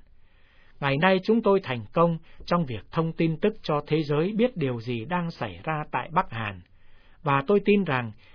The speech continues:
điều này có thể là một đóng góp hiểu biết cho cộng đồng quốc tế, cho Hội đồng Bảo an Liên Hiệp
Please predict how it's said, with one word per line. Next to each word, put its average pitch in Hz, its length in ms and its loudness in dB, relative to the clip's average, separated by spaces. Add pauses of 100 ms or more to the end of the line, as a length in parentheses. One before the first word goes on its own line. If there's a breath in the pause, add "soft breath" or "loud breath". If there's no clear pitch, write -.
điều 151 180 2
này 131 260 0
có - 180 4
thể 117 180 -4
là 120 140 -6
một 113 240 -6
đóng 175 280 -2
góp 208 240 4 (100)
hiểu 104 300 -4
biết 196 180 0 (260 soft breath)
cho 175 140 2
cộng 143 300 -4
đồng 110 340 -6
quốc 185 200 0
tế, 156 280 2 (400 soft breath)
cho 202 120 4
Hội 165 220 2
đồng 127 260 -2
Bảo 107 220 -4
an 180 240 0
Liên 175 200 2
Hiệp 110 200 -8